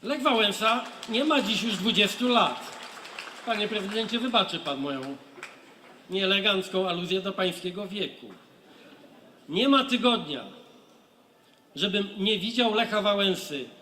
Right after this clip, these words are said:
gdzieś w Polsce albo gdzieś w świecie. W Polsce, gdzie w małym mieście,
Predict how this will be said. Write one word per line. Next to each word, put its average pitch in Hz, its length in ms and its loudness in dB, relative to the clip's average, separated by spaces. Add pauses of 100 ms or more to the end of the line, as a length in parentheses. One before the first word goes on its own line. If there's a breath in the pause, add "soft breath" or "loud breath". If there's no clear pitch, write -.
(160)
gdzieś 208 260 -2
w - 80 -12
Polsce 240 460 2
albo 208 200 0
gdzieś 185 280 -2
w - 60 -10
świecie. 190 480 -2 (680 loud breath)
W - 120 -16
Polsce, 226 460 0
gdzie 196 220 0
w 160 40 -6
małym 233 300 2
mieście, 208 440 0